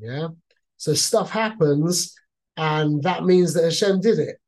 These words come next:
We don't say that Hashem let this happen. Hashem did it. There's no other option. Hashem doesn't let things happen like there's some other God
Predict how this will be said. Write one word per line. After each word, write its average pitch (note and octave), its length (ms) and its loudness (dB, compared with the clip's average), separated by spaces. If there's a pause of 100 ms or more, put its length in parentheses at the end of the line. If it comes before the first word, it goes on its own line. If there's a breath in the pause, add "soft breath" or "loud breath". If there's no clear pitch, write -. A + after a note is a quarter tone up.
(280)
We D#3 80 -8
don't F#3+ 220 0
say F3 160 -4
that D#3+ 80 -2
Hashem D3 500 -2
let D#3 340 -6
this C3+ 220 -10
happen. C3 420 -14
Hashem D3+ 500 -8
did G3 200 -4
it. G2+ 220 -14 (680)
There's D3+ 240 -4
no F3+ 200 2
other F3 180 2
option. - 760 -12 (160)
Hashem F3 180 -10
doesn't C#3 260 -6
let C#3 380 -8 (140)
things B2 320 -12
happen B2+ 440 -14
like C3+ 260 -10
there's B2+ 240 -8
some C#3 240 -8
other B2+ 340 -10 (100)
God B2+ 300 -4